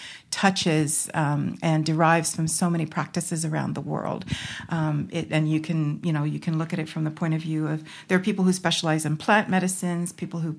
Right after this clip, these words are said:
who specialize in midwifery, folks who specialize in, in structural stuff, so bones and, and, um, um, those kinds of things. They, they had a, they understood about the chakra system.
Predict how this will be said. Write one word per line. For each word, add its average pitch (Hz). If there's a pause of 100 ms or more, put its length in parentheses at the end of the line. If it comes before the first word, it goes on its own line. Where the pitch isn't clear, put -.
who 165
specialize 156
in 147
midwifery, 196 (300)
folks 170
who 160
specialize 160
in, 147 (300)
in 156
structural 185
stuff, 185
so 147
bones 160
and, 147 (360)
and, 151
um, 139 (180)
um, - (560)
those 165
kinds 170
of 165
things. 165
They, 160
they 165
had 165
a, 147 (240)
they 190
understood 175
about 160
the 165
chakra 170
system. 196